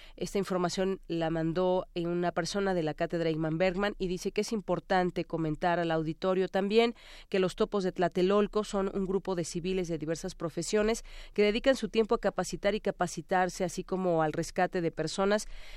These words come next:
en situaciones de desastre. Se trata de una asociación civil que sobrevive gracias a donaciones y por ello puede desarrollar esas labores humanitarias. Su cuenta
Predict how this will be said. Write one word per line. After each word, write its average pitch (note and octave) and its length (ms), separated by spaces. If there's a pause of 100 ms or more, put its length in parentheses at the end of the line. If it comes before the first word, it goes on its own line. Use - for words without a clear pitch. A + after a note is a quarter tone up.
en G#3 180
situaciones F#3+ 540
de G3+ 80
desastre. A3+ 460
Se G3+ 140
trata A3 360
de G3 100
una G3 220
asociación F#3 720
civil A3+ 500 (380)
que G3+ 140
sobrevive G3+ 580
gracias A3+ 520
a G3 80
donaciones F3 680
y F#3+ 40
por E3 180
ello F3+ 180
puede F3 260
desarrollar D#3+ 640
esas F#3 300
labores D#3+ 400
humanitarias. D3+ 680 (300)
Su - 180
cuenta A#3+ 600